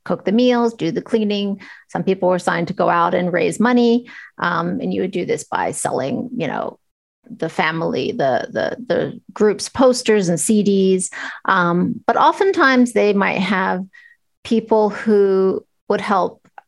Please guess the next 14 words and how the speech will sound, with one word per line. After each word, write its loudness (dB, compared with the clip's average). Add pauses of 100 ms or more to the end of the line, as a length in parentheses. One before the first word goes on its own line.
(300)
like, 0
regularly 2
support -4
them, -8
right? 0
So 0
we 0
called -2
them -4
friends 2
of 2
the 0
family 0 (360)
who, 4